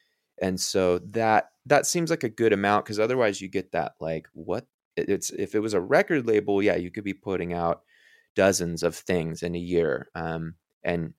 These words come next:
people would be able to wrap their brains around, like, the listening audience. But for a kind of like a, a band or a crew of bands or a collective and all these things that, you know, get thrown around of what we do, you start getting over that, and it's just like,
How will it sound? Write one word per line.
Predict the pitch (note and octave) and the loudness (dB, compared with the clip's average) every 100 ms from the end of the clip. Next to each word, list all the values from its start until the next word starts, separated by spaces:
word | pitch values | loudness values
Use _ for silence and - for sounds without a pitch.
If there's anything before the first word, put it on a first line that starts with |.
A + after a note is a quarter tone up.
| _ _ - _ | _ _ -20 _
people | G2+ F2+ F2 | -10 -4 -2
would | E2 E2 | -2 -6
be | E2 E2 E2 _ _ _ _ F#2 | -8 -8 -10 _ _ _ _ -4
able | F2+ F2+ | -2 -2
to | E2+ | 0
wrap | E2+ E2+ - | 2 0 0
their | E2+ | -4
brains | D#2+ E2 E2 | -4 -4 -2
around, | D2+ | -4
like, | D#2+ - | -4 -4
the | E2 | -2
listening | E2 - E2+ E2+ | -2 -4 -10 -8
audience. | E2 D#2+ | -10 -10
But | - F2 - | -2 -2 -2
for | - F#2 | -2 0
a | E2+ - _ _ _ _ _ | 0 -2 _ _ _ _ _
kind | C3 C#3 | -6 -4
of | |
like | C3 F#2 | -2 2
a, | E2+ D#2 _ _ _ - | 0 0 _ _ _ -4
a | D#2+ D#2+ _ _ | -4 -4 _ _
band | - F#2+ G#2+ A2 A2+ | 0 2 4 4 2
or | G#2+ F2+ F2 D2+ | 0 0 0 0
a | E2+ E2+ E2 - _ | -2 -2 -2 -8 _
crew | - - G#2+ G#2+ A2+ A2+ A#2 | -20 -8 -2 0 2 2 2
of | F2 G2 F#2+ _ | 0 -2 -12 _
bands | F#2+ F#2 F#2+ F#2+ F#2+ | -4 -2 -2 -4 -4
or | F2 | -4
a | D2+ | -6
collective | - F2+ F2+ F#2 - F2+ F2 | -6 -2 -2 -2 -2 0 0
and | E2 | -2
all | F2 | -2
these | F2 - | -4 -6
things | F#2 F2 F2 | -6 -6 -2
that, | E2 - _ - | -2 -2 _ -12
you | |
know, | E2+ E2 | -8 -4
get | - - | -6 -4
thrown | F2+ F2 | -4 -2
around | E2+ F2 F2 | 0 0 0
of | E2 | -2
what | - | -4
we | F#2 F2 | -4 -4
do, | E2+ - _ _ _ _ | -6 -6 _ _ _ _
you | A#2+ | -8
start | - D#3+ | -2 0
getting | D#3 G#2+ | 2 2
over | G#2 G#2+ G2 | 6 6 4
that, | E2+ F#2+ F#2+ F#2 | 4 6 8 8
and | F2+ | 4
it's | F2+ | -4
just | - A2+ - | -6 -6 0
like, | F#2 E2 D#2 | 4 4 2